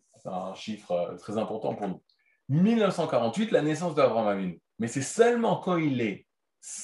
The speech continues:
à l'âge de cinquante-deux ans, cinquante-deux ans, on dit que c'est la gematria Ben. Ben, c'est un fils, mais, euh, comme l'adage de nos Chachamim, de nos sages nous dit, Al tikre Banaïr et la Bonaïr. Ne lis pas tes enfants, tes fils, et là tes constructeurs,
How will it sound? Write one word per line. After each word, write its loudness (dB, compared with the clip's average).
à 6
l'âge 0
de -8
cinquante-deux -2
ans, 0
cinquante-deux -2
ans, 2
on -2
dit -8
que -20
c'est -10
la -4
gematria -2
Ben. 2
Ben, 0
c'est -10
un -2
fils, -6
mais, -2
euh, -2
comme -2
l'adage -2
de -4
nos -4
Chachamim, -4
de -6
nos -4
sages 0
nous -2
dit, -4
Al 0
tikre -6
Banaïr 0
et 0
la 0
Bonaïr. -4
Ne 4
lis 2
pas 6
tes -2
enfants, 0
tes -4
fils, -8
et -8
là 2
tes -4
constructeurs, -4